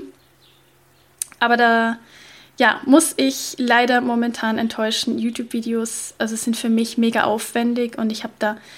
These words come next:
ja, ehrlich gesagt dazu einfach keine Kapazitäten. Ähm,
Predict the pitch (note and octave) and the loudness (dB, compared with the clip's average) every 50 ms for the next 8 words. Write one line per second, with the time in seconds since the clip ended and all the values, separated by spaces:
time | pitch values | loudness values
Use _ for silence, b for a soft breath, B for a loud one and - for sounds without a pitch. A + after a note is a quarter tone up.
0 | B B B B B B B B B B B B B B B B B - - D4 | B B B B B B B B B B B B B B B B B 2 4 4
1 | - - C#4+ D#4 D#4+ E4 D#4+ - D4 C#4+ - C#4 C4 B3+ B3+ C4 B3 B3 - - | 4 6 4 4 4 4 2 2 0 2 4 4 4 4 2 0 -2 -2 -2 -2
2 | - C#4 C4+ C4+ C#4 C#4+ - - - - _ - A#3+ A3 G#3 - - B3 A#3 - | 2 4 6 8 8 6 4 2 -4 -12 _ -2 -2 -2 -2 -2 -4 -4 -4 -4
3 | - - - A3+ A3 G#3+ G3 - - - - A3+ A3+ - - A3+ A3 - - G#3 | -4 -4 -4 -4 -4 -6 -6 -10 -12 -12 -12 -14 -10 -8 -8 -8 -8 -6 -4 -4
4 | G3 G3 G3 - A3+ A#3 C4 D4 B B B B B B B - A#3+ A3+ A3+ A3+ | -4 -4 -4 -2 0 2 2 0 B B B B B B B -6 -2 -2 0 0
5 | A3 A3 A3+ A3+ G#3+ A3 A3 G#3+ A3+ A3+ | 0 0 0 0 0 -2 -4 -4 -6 -8